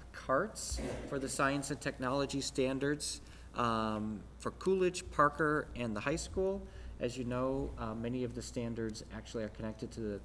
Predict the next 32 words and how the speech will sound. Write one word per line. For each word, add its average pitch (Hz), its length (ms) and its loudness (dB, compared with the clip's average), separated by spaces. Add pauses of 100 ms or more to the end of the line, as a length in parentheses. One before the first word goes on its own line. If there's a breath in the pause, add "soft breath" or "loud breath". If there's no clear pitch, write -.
(220)
technology 113 720 -4
and 98 120 -4
engineering, 131 580 -2 (300 loud breath)
and 110 160 -2
many 117 260 0
of 113 180 -2
our 101 520 0
new 117 440 -2 (120)
resources 110 680 -2
also 113 300 -6 (360 loud breath)
will 110 120 0
require 101 420 -2
technology, 101 800 -8
and 98 100 -6
so 107 120 -6
that 104 240 0
was, 110 260 -2
uh, 101 60 -2
something 107 340 -2
that 101 100 -2
we 101 120 0
were 98 80 2
able 95 200 -2
to - 80 -6
do. 214 220 6 (680 loud breath)
We 147 80 10
were 135 100 12
also 160 480 8
able 143 240 2
to 135 100 -4
fully 147 300 0
update 135 600 2